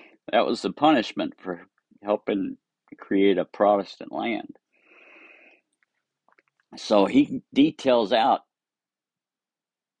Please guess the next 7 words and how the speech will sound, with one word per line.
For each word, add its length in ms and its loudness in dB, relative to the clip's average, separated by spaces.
in 220 -8
that, 220 -6
that 240 -8
podcast 720 -2
that 120 -12
he 100 -10
created 560 -6